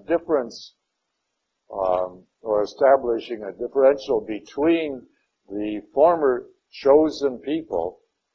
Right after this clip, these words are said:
exclusively the Jews. Now he's opening that, that up to those who accept Christ. And this is a hint in the prophet, from the prophet Isaiah. And, I mean,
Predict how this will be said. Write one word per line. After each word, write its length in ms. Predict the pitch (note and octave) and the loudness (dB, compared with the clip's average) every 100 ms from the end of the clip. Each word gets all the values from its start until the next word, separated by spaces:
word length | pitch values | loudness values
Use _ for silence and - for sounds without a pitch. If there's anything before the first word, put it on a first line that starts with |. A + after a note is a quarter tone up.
| _ _ _ | _ _ _
exclusively 1040 | G#2+ - - C3+ C#3+ C#3+ A2+ A2 A#2 A2+ - | -14 -14 -8 -6 -4 -4 -4 -4 -6 -6 -10
the 120 | G#2 F2+ | -14 -14
Jews. 600 | - F2+ D#2+ F#2 - - _ _ _ _ - | -14 -14 -14 -16 -20 -20 _ _ _ _ -10
Now 540 | G2+ A2 B2 C3 C3+ _ _ _ _ _ | -4 2 4 2 0 _ _ _ _ _
he's 220 | A2+ G#2 | -12 -2
opening 520 | A#2+ A#2+ A#2+ G#2 G#2 | -2 -2 -10 -12 -8
that, 180 | G2 B2 - - F#2+ | -4 -4 -8 -12 -2
that 220 | G#2+ G#2 | 0 0
up 260 | G#2 G#2 - - _ _ | 0 -2 -10 -20 _ _
to 160 | A2 G2 | -18 -4
those 420 | G#2+ A#2+ B2 A#2 - _ | 0 2 0 -4 -16 _
who 180 | A2 A2 | -10 -8
accept 480 | G2 - G2 F2+ _ | -8 -8 -8 -8 _
Christ. 460 | - E2+ D2 - _ _ _ - | -8 -6 -6 -16 _ _ _ -8
And 220 | G2 F#2+ | -6 -4
this 240 | G#2+ - | -6 -6
is 260 | - B2+ A#2+ | -8 -8 -4
a 180 | A#2+ A#2 | -4 -2
hint 280 | D3 A2 - _ _ _ _ _ | -2 -2 -10 _ _ _ _ _
in 240 | - A2+ G#2 | -8 -8 -8
the 80 | F#2+ | -8
prophet, 500 | - G#2 F#2+ G#2 F2+ _ _ _ | 0 2 2 -4 -10 _ _ _
from 180 | A#2+ A2 | -6 -4
the 80 | G#2 - - | -6 -8 -2
prophet 360 | G#2 F2+ G2+ - | 0 0 -6 -8
Isaiah. 480 | F#2+ F2+ F2 D2+ C2 _ _ _ _ _ _ - - _ _ _ _ _ _ _ _ _ _ _ _ _ _ - | -10 -10 -10 -12 -14 _ _ _ _ _ _ -20 -20 _ _ _ _ _ _ _ _ _ _ _ _ _ _ 2
And, 320 | B2+ C#3 D#3+ | 4 6 2
I 240 | - B2+ | 2 2
mean, 260 | B2 A#2+ G#2 | 2 -2 -6